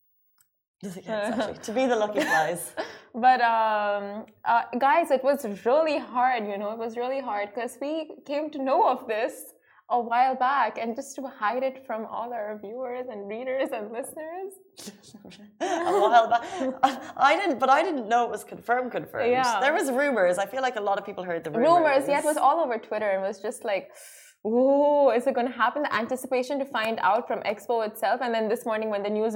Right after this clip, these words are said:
Speaker 2: broke, it was just like, "Yes, yes."
Speaker 1: But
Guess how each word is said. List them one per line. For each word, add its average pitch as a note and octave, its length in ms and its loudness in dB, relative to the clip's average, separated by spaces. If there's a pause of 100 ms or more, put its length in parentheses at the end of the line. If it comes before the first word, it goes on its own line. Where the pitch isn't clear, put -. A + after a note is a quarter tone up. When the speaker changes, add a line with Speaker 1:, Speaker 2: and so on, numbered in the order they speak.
(140)
Speaker 2:
broke, D4 320 4
it - 120 -6
was A#3+ 80 -2 (100)
just B3 120 -8 (120)
like, A3 140 0 (840)
"Yes, G3 220 0 (720)
yes." C#4 220 6 (300)
Speaker 1:
But C4+ 100 4